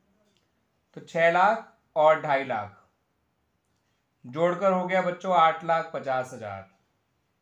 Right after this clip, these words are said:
अब इस आठ लाख पचास हज़ार में से जो ढाई लाख रुपए हैं प्रीमियम के, वो बांट दीजिएगा आशा और अदिति को। और सैक्रिफाइस की अगर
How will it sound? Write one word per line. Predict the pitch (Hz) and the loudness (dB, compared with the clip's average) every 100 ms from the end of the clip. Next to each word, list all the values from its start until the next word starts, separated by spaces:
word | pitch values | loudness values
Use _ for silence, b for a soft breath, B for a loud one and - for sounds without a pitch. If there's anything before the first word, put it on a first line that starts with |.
| _ _ _ _ _ _ _ _ _ _ _ | _ _ _ _ _ _ _ _ _ _ _
अब | 160 175 | -2 -2
इस | 185 - - | -4 -8 0
आठ | 151 190 202 | 4 4 2
लाख | 226 226 - | 2 2 0
पचास | 196 185 180 180 | -2 2 2 0
हज़ार | 185 185 185 | -2 2 2
में | 175 160 | 0 -4
से | 151 165 175 202 214 _ _ | -4 -4 -4 -4 -8 _ _
जो | 135 170 175 170 | -2 0 0 -4
ढाई | 135 151 190 | -2 0 4
लाख | 196 185 185 | 4 2 0
रुपए | 165 170 147 | -6 -4 -4
हैं | 127 101 | -6 -10
प्रीमियम | 123 147 147 143 | -10 -8 -6 -8
के, | 135 110 98 - _ _ _ _ _ _ - | -10 -12 -12 -20 _ _ _ _ _ _ -8
वो | 165 | 0
बांट | 175 196 208 | 4 4 2
दीजिएगा | 196 185 180 180 180 190 214 - _ _ | -4 -6 -4 -2 -4 -4 -8 -14 _ _
आशा | 147 151 156 196 190 | -6 -4 -2 -2 0
और | 185 | 0
अदिति | 165 139 147 175 | -2 -6 -8 -8
को। | 175 190 208 - _ _ _ _ _ _ _ - | -6 -6 -6 -10 _ _ _ _ _ _ _ -2
और | 151 160 | 2 2
सैक्रिफाइस | 156 185 185 190 196 214 | 2 0 0 4 4 4
की | - | 2
अगर | 220 214 | 2 2